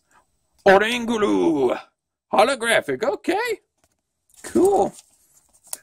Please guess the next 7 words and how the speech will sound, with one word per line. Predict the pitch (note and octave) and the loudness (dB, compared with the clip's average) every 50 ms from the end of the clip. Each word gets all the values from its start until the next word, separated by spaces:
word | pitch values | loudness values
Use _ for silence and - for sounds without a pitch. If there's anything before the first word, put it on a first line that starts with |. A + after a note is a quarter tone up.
| _ _ _ _ _ - - | _ _ _ _ _ -14 -10
Alrighty, | D3+ D#3 D3+ D3 D3 D3+ D3 C#3+ C#3+ D3+ D#3+ E3+ E3+ E3+ E3 E3+ E3+ E3+ | -6 -4 -2 0 2 2 2 0 0 -2 -4 -4 -4 -4 -4 -6 -6 -6
alright, | E3+ E3+ F3+ F#3+ F#3+ F#3 F#3 | -6 -6 -4 -4 -4 -4 -4
alright. | F#3+ F#3+ F#3+ F#3+ G#3 A3+ B3 - A#3 - _ _ _ _ _ _ _ _ _ _ _ - - - _ _ _ _ _ _ - - - - _ - - - - _ _ _ _ - - - _ _ _ _ _ _ - - | -4 -4 -4 -4 -4 -4 -4 -4 -6 -8 _ _ _ _ _ _ _ _ _ _ _ -20 -20 -20 _ _ _ _ _ _ -20 -20 -20 -20 _ -18 -18 -18 -18 _ _ _ _ -16 -16 -16 _ _ _ _ _ _ -16 -8
Let's | - C#3 C3+ C#3+ - - - | -4 -2 -2 -2 -2 -4 -6
see, | - - - C#3+ D#3 E3 E3+ F3 | -6 -2 0 0 2 2 2 0
let's | E3 D3 B2+ - - | -2 -4 -4 -6 -6
see. | - - E3 E3 F3 F#3 F#3+ F3 - | -4 0 0 2 2 2 0 -2 -4